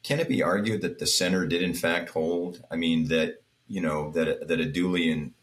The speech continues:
uh, a duly elected president was in fact installed, uh, and that the,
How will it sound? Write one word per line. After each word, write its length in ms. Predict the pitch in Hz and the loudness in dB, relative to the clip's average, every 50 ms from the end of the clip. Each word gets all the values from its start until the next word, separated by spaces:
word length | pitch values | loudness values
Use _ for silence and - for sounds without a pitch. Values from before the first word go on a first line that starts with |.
| - | -8
uh, 240 | 82 78 - - - | -6 -4 -4 -4 -4
a 40 | 80 | -4
duly 300 | 82 92 92 90 90 87 | -2 0 0 2 2 2
elected 400 | 85 82 82 80 - - 80 71 | 2 2 2 0 0 -4 -6 -2
president 500 | - 85 82 85 85 85 82 82 78 76 | 0 0 2 2 2 0 0 0 0 0
was 200 | 80 82 78 - | 0 0 0 0
in 80 | 80 | -2
fact 360 | 78 - 80 78 80 76 - 78 | -4 -2 0 0 0 -2 -4 -4
installed, 680 | 73 69 - - 85 80 80 82 82 82 117 - - - - - - - - - _ _ _ - | -4 -2 -2 0 2 2 4 4 2 2 0 -2 -8 -14 -20 -20 -20 -20 -20 -20 _ _ _ -10
uh, 200 | 80 78 76 76 73 | -8 -6 -6 -6 -6
and 100 | 76 76 | -6 -6
that 140 | 73 69 - | -8 -8 -6
the, 280 | 78 71 69 67 - | -6 -4 -4 -6 -8